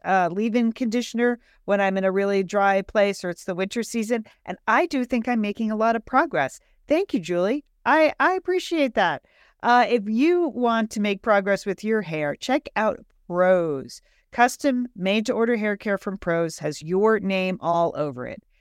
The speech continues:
Take your free in-depth hair consultation and get fifty percent off your first subscription order today, plus fifteen percent off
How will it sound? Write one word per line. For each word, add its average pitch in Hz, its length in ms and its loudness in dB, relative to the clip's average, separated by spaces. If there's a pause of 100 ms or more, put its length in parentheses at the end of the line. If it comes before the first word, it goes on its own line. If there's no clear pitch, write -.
(100)
Take 190 220 -2
your 180 140 0
free 254 340 0
in-depth 208 500 -2
hair 208 200 -2
consultation 226 880 -2 (120)
and 175 120 -6
get 165 200 -4
fifty 240 300 0
percent 208 540 -2 (240)
off 185 240 2
your 165 100 -2
first 277 300 0
subscription 226 640 -2
order 190 320 0
today, 151 520 -4
plus 240 360 2 (280)
fifteen 302 440 0
percent 277 400 0
off 202 180 0